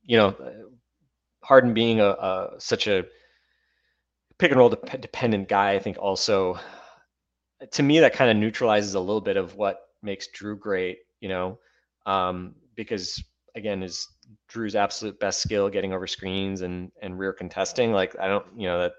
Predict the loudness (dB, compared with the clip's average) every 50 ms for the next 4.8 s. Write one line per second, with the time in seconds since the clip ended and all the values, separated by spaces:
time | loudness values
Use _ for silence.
0 | _ _ _ _ _ _ _ _ _ _ _ _ _ _ _ _ _ _ _ _
1 | 0 0 0 0 -2 -4 -4 -6 -6 -6 -6 -6 -6 -6 -6 -2 0 2 2 2
2 | 2 0 -2 -4 -6 -10 -10 -10 -8 -6 -4 -2 0 0 0 0 -2 -6 -6 -8
3 | -8 -8 -10 _ _ _ _ _ _ _ _ _ -8 -6 -6 -6 -6 -8 -12 -10
4 | -6 -4 -4 -2 -4 -6 -8 _ -12 -10 -10 -8 -8 -8 -10 -12